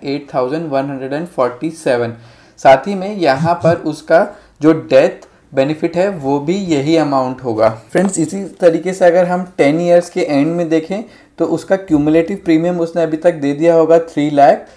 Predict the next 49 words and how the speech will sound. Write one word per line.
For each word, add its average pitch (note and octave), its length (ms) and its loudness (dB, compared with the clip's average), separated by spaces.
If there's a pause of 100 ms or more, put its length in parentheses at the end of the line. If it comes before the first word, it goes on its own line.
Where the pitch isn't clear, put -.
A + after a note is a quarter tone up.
(240)
तो - 120 -20
इस E3 260 0
पर F3 260 6
उसको E3 340 -6
जो D#3+ 160 2
भी F3+ 160 -2
गारंटीड C#3 580 2
एडिशन D#3+ 480 -2 (160)
है, D3 160 2
वो D#3 160 2
होगा D#3 240 4
फ़ोर्टी E3 320 0
फ़ाइव C3+ 380 2
हंड्रेड। D#3 380 -4 (340)
अगर D#3+ 180 4
हम F#3+ 140 -2
फ़ोर D#3+ 360 2 (120)
परसेंट F3 420 2
की F#3+ 140 -8
फंड D3+ 320 -2
की - 140 -6
ग्रोथ C#3+ 280 0
देखें, D#3 380 -6
तो F#3 100 -10
यहाँ D3 240 -2
पर D#3 140 2
उसका E3 220 0
फंड C#3+ 300 0
का D#3 120 2
वैल्यू C#3 400 2
होगा D3+ 260 0
थ्री C#3+ 280 -6
लाख C#3+ 260 0
ट्वेंटी C3 240 -4
फ़ोर C#3 340 -10
थाउजेंड C#3 380 -2 (440)
सेवन C#3 300 2
हंड्रेड C#3+ 300 -6
एंड D3 160 -4
नाइनटीन। B2+ 560 -6 (440)
और D#3+ 340 4
अगर D3 260 4
हम E3+ 240 -4
एट D#3 320 0
परसेंट E3 380 0
फंड D3 280 0
की E3+ 140 -6
ग्रोथ C#3+ 420 -2
देखें, C#3+ 400 -4